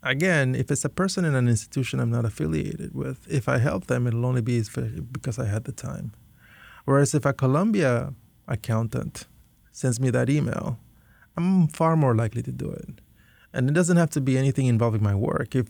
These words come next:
somebody from the Columbia Medical School says, "Hey, Professor Small, uh, we're trying to understand how somebody did A, B, and C. It's not your work. Could you help us?" I'm gonna say yes. And so the institution, among the many things it does, is first, of course, it sets expectations about behavior, which we feel,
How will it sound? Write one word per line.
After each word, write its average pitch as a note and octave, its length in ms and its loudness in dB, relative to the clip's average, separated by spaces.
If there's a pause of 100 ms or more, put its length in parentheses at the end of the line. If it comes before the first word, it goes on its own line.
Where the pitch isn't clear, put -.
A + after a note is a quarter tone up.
somebody D#3+ 400 2
from B2 260 0
the A2+ 100 2
Columbia C#3+ 460 0
Medical C3+ 420 0
School - 300 -6
says, A#2+ 280 -6
"Hey, F3 460 0
Professor C3 420 -2
Small, B2 520 -2 (460)
uh, A#2 200 2
we're G#3 120 0
trying C4 280 -2
to F3+ 80 0
understand C3 480 0
how C3 120 2
somebody B2+ 560 0
did A#2+ 320 -2
A, B2 180 2
B, A#2 180 0
and A2 140 2
C. - 220 -4
It's B2 200 -2
not E3 140 -2
your D3+ 160 0
work. B2 320 -2
Could B2 180 -6
you B2+ 60 0
help G3+ 240 -2
us?" C#3 140 -4
I'm B2+ 80 -4
gonna B2+ 180 0
say - 160 -8 (100)
yes. - 320 -12 (680)
And C#3+ 120 2
so F3+ 80 0
the E3+ 100 2
institution, D#3 1000 0 (360)
among C3+ 300 4
the C3 80 6
many F#3 240 4
things E3+ 220 2
it A2+ 160 -2
does, A2+ 480 0
is B2 220 -4
first, E3+ 380 0
of - 120 -6
course, E3+ 240 0
it - 60 -6
sets - 240 -4
expectations B2 640 -2
about A#2+ 220 -2
behavior, A#2 540 -4
which F#3 180 -4
we A2 60 -6
feel, A#2 260 -2